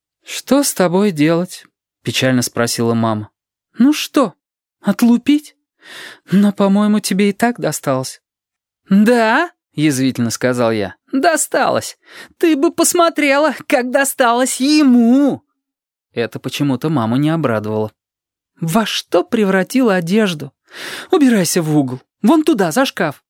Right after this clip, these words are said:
Видеть тебя не желаю». Но даже это унижение не сломило меня. Оттуда, из темного угла, я известил маму, что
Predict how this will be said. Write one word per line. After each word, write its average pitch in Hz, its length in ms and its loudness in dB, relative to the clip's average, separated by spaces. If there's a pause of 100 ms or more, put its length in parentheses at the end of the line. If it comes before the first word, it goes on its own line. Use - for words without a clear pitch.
(140)
Видеть 247 340 0
тебя 185 200 -2
не 185 120 -2
желаю». 160 420 0 (640)
Но 120 200 -2
даже 160 400 0
это 156 240 -2
унижение 123 540 0
не 143 100 0
сломило 113 420 -2
меня. 127 300 -4 (540)
Оттуда, 123 500 -2
из 101 100 -2
темного 160 380 2
угла, 143 480 -2
я 202 300 2
известил 151 420 -2
маму, 165 320 0
что - 460 -2